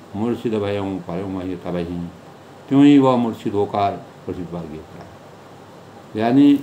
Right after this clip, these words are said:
पश्चाताप उसको अज्ञान रूपी अंधकार जो अत्याचार उसके अंतःकरण में था, वह हमेशा के लिए समाप्त हो गया। "मंदोदरी रुदन कर भारी, उर ताड़न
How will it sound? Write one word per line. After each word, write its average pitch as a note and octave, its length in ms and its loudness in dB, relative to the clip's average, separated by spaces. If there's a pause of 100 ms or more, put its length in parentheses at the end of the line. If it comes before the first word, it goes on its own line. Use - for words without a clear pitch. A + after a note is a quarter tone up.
(180)
पश्चाताप B2 840 0 (320)
उसको A#2 540 0 (840)
अज्ञान B2 440 0
रूपी A#2+ 220 -4
अंधकार G#2+ 460 -4
जो G2+ 160 -4
अत्याचार G#2+ 560 -4
उसके G2+ 220 -10
अंतःकरण F2+ 420 -10
में F#2 160 -8
था, F2+ 140 -8
वह E2 140 -6
हमेशा F2+ 400 -10
के E2+ 100 -10
लिए F2 100 -8
समाप्त E2 380 -12
हो F#2 120 -4
गया। F2 340 -6 (1080)
"मंदोदरी A#2 760 4
रुदन G2 380 -2
कर G#2 200 -4
भारी, F#2+ 520 -4 (220)
उर G#2+ 120 0
ताड़न F#2+ 520 -4